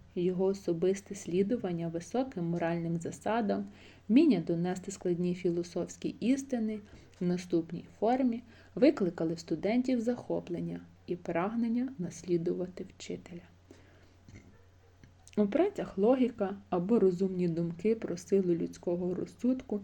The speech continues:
розумні думки про Бога, світ і душу людини, а також про всі речі в цілому, Вольф, вихований на філософії Декарта,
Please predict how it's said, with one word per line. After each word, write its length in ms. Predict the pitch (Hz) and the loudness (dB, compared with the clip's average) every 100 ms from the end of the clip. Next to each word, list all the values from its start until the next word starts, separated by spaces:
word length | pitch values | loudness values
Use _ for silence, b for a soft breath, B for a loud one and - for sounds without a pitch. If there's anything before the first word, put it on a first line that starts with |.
| B B B B | B B B B
розумні 560 | - 262 262 359 359 233 | 6 8 10 8 8 6
думки 420 | 165 175 170 190 | 6 4 4 0
про 220 | 175 175 | 2 0
Бога, 520 | 156 160 185 233 208 196 - | 0 4 6 6 2 -6 -12
світ 460 | - 180 175 170 | -14 -4 -2 -2
і 120 | - 160 | -2 -2
душу 440 | 156 196 214 233 | 2 2 2 -2
людини, 560 | 214 202 185 202 185 202 - B B B | 0 0 2 2 0 -6 -12 B B B
а 100 | 208 | -2
також 420 | 220 403 403 254 | 4 2 4 -2
про 180 | - 196 | -2 -4
всі 240 | 196 160 | -2 0
речі 360 | 160 190 190 - | 2 2 0 -4
в 80 | 180 | -8
цілому, 640 | - 165 180 262 262 240 - B B B | -6 -2 2 2 0 -2 -6 B B B
Вольф, 360 | 170 170 254 294 - - | -4 2 4 2 -6 -4
вихований 760 | 180 247 269 220 208 208 208 185 | 4 4 4 0 0 0 0 -2
на 220 | 165 185 | -2 -2
філософії 960 | 196 185 175 175 - 185 196 - 170 | 0 0 2 0 -2 -2 -4 -2 -2
Декарта, 680 | 156 - - 175 202 220 233 | 0 -4 -4 0 0 -2 -6